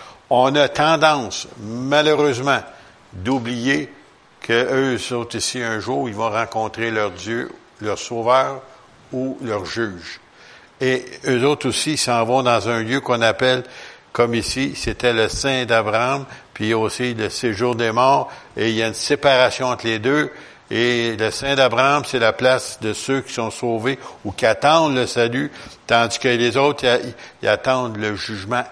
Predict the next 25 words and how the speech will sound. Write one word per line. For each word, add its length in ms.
éternel. 720
Euh, 300
je 180
vais 60
vous 60
donner 180
d'autres 180
versets 300
pour 140
appuyer 280
ça 140
tout 200
à 60
l'heure. 240
Il 80
était 220
en 180
proie 320
au 100
tourment, 520
et 160
il 120
vit 260
de 120
loin. 380